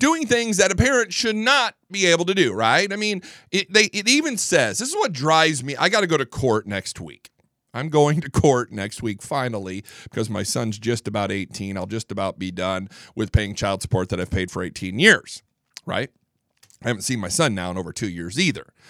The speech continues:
'cause he stopped coming and the judge said it was okay to do so. But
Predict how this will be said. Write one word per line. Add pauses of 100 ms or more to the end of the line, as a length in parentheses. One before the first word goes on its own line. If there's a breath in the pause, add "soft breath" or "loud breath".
(120 soft breath)
'cause
he
stopped
coming
and
the
judge
said
it
was
okay
to
do
so. (1120 soft breath)
But